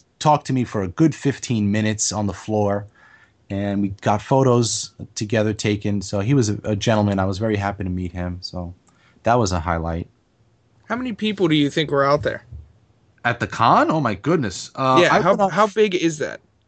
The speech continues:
Speaker 1: I, I, I wouldn't even know to tell you. The Jacob Javits Center is huge, and it's got three floors.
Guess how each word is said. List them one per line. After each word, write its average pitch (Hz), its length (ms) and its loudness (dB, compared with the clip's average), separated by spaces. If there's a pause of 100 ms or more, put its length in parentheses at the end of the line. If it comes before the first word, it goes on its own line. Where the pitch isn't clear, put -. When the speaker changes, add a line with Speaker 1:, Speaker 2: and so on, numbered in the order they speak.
(580)
Speaker 1:
I, 147 160 0
I, 156 220 2
I 139 100 -2
wouldn't 165 240 2
even 127 220 2
know 127 180 4
to 113 60 -4
tell 147 240 -2
you. 113 80 2
The 113 100 -2
Jacob 165 340 2
Javits 139 360 2
Center 107 400 -4
is 92 100 -4
huge, 87 680 -2
and 107 140 -2
it's 98 140 -6
got 104 260 0
three 127 220 0
floors. 90 680 -4